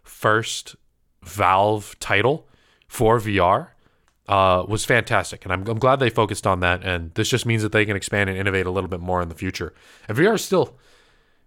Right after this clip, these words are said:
it's still pretty young. We're, we're still pretty far in our infancy. I, I imagine that when I have grandchildren, that this bulky headset that we're wearing on our head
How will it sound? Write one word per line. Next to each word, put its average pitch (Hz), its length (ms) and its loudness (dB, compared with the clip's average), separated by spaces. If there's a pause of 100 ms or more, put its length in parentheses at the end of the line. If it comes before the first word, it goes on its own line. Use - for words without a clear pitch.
(180)
it's 147 360 0
still 214 180 2
pretty 139 240 0
young. 85 200 0
We're, 101 180 2
we're 113 120 0
still 156 160 0
pretty 135 220 0
far 113 220 4
in 104 60 2
our 95 60 -2
infancy. 85 520 -10
I, 95 340 0
I - 0 -
imagine 113 460 2
that 101 120 -2
when 98 140 0
I 92 60 2
have 87 160 -2
grandchildren, 87 760 -2 (720)
that 95 240 0
this 104 160 -2
bulky 107 600 0
headset 90 600 -2 (440)
that 120 100 2
we're 104 120 4
wearing 95 360 4
on 92 120 2
our 85 140 2
head 85 420 -2